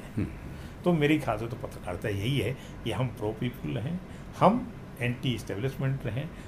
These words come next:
Speaker 2: हम किसी तरह के लाभ या, मतलब, जो सुविधा भोगी लोग ना बने।
Speaker 1: हम्म। ये तो बात हुई, इस संदर्भ
Speaker 2: हाँ।
Speaker 1: में बहुत आपने अच्छे ढंग से स्पष्ट किया कि
Speaker 2: हाँ।
Speaker 1: आज की तारीख में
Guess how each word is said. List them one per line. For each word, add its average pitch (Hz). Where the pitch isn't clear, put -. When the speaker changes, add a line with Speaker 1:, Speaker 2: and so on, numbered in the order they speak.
Speaker 2:
हम 147
किसी 135
तरह 123
के 123
लाभ 110
या, 104
मतलब, 104
जो 95
सुविधा 110
भोगी 110
लोग 101
ना 82
बने। -
Speaker 1:
हम्म। 76
ये 127
तो 127
बात 107
हुई, 98
इस -
संदर्भ 90
Speaker 2:
हाँ। 80
Speaker 1:
में 87
बहुत 85
आपने 85
अच्छे 82
ढंग 92
से 92
स्पष्ट -
किया 104
कि 196
Speaker 2:
हाँ। 98
Speaker 1:
आज 98
की -
तारीख 71
में 92